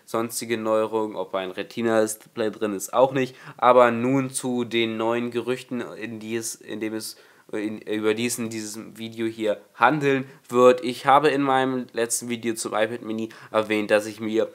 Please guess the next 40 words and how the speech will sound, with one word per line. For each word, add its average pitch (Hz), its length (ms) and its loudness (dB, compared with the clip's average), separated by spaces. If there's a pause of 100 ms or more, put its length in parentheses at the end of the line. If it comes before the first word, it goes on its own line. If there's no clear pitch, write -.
(160)
ein 139 240 2
Release 110 520 -2
des 104 280 -4
Tablets 95 540 -4 (240)
noch 110 200 -2
diesen, 113 640 -8 (180)
äh, 101 220 6
Herbst 101 460 -2
vorstellen 135 440 4
könnte. 127 340 0 (320)
Vielleicht 139 360 4
sogar 131 180 6
schon 117 340 -2
diesen 117 300 -4
Oktober. 120 520 4
Ich 110 100 -4
wollte 113 240 0
dort, 110 280 0 (320)
ähm, 110 280 0
keine 131 360 2
Zahlen 127 500 0 (260)
nennen, 117 280 0
da 110 280 2
ich 113 360 -6
dachte, 120 280 -2
dass, 113 260 0
ähm, 110 360 -2
weil 113 300 0
ich 117 100 -14
lieber 113 180 -2
für 113 140 -12
mich, 120 260 -6
ich - 80 -16
hatte 117 220 -8
dann 110 240 -2
mich 110 120 -10
noch 113 140 -8
etwas 117 380 -14
im 110 80 -12
Hinterkopf. 127 520 -2